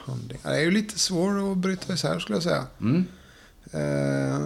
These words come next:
Speaker 1: men, men det handlar väl att man, man ska försöka förändra, alltså, sitt tänkande och tro att det leder till nytt beteende. Eller så kan man då anta att nya beteende... Eh,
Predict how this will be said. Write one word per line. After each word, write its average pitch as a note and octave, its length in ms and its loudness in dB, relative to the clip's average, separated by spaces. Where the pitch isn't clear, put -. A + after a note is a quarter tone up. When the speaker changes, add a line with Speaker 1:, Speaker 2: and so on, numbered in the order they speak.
Speaker 1:
men, D#3+ 260 -2
men D#3 140 0
det D#3 60 2
handlar D#3+ 300 2
väl D#3 100 4
att D3+ 180 -2
man, D#3 420 -2
man D3+ 160 -2
ska - 180 -6
försöka C#3+ 280 -4
förändra, B2+ 640 2
alltså, C#3 180 -6
sitt - 300 -2
tänkande B2 680 2
och C#3+ 160 -2
tro A#2+ 220 0
att A2 120 -6
det A#2+ 100 -2
leder A2 260 -4
till A2+ 160 -6
nytt - 420 -8
beteende. A#2+ 540 0
Eller A#2+ 180 -2
så A#2 160 -6
kan A2+ 220 -2
man G#2+ 180 -4
då - 120 -8
anta - 280 -6
att B2 120 -6
nya A#2 220 -4
beteende... A#2 440 -8
Eh, - 600 -12